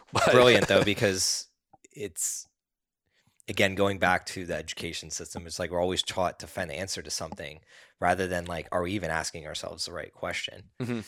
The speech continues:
Speaker 2: And most people aren't asking themselves the right question. It sounds like this guy was asking himself the right question of, like, "What was it that I actually wanna do?"
Speaker 1: Right.
Speaker 2: Um, most people, my wife has an M B A, and I saw the other M B A students there, and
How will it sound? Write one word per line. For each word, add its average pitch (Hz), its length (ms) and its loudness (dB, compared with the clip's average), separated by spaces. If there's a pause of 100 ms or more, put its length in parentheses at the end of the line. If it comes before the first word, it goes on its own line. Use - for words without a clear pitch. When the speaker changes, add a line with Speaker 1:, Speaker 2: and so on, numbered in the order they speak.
(220)
Speaker 2:
And 87 360 -6
most 101 300 2
people 95 320 -2
aren't 87 260 0
asking 87 360 -4
themselves 82 420 -6
the 85 60 -10
right 78 160 -10
question. 82 580 -2 (160)
It 90 80 -18
sounds 92 240 -4
like 82 160 -6
this 90 160 -2
guy 80 440 -6 (300)
was 98 220 4
asking 87 300 0
himself 80 320 -6
the 82 80 -12
right 78 160 -6
question - 360 -6
of, 78 120 -14
like, 78 180 -10
"What 90 160 0
was 104 200 0
it - 220 -12
that 85 120 0
I 73 60 0
actually 80 320 0
wanna 71 240 -10
do?" 80 380 -6
Speaker 1:
Right. 120 240 2 (160)
Speaker 2:
Um, 78 480 -2
most 110 300 4
people, 90 480 -2 (640)
my 92 140 -4
wife 87 220 2
has 87 160 -2
an 87 80 -4
M 82 80 -8
B 82 140 -6
A, 85 180 -2
and 82 80 -6
I 80 120 -4
saw - 360 -2
the 82 240 -4
other 85 200 -4
M 85 160 -8
B 85 140 -6
A 82 120 -4
students 82 440 -6
there, 87 440 -4 (340)
and 82 320 -4